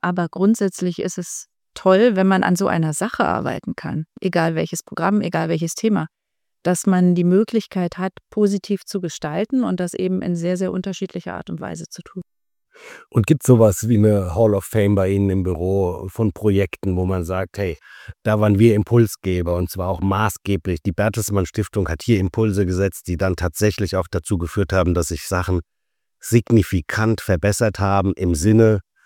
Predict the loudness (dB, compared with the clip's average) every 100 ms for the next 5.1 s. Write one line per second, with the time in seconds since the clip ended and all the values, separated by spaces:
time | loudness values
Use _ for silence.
0 | _ _ _ _ _ -4 -4 0 -2 0
1 | 2 2 0 -6 -4 -4 -4 -8 -8 -8
2 | -8 -4 0 0 0 -4 -4 -4 -6 -4
3 | -6 -4 -8 -6 -6 -4 -4 -2 -2 -2
4 | -6 -6 -6 -4 -6 -6 -10 -8 -10 -8
5 | -8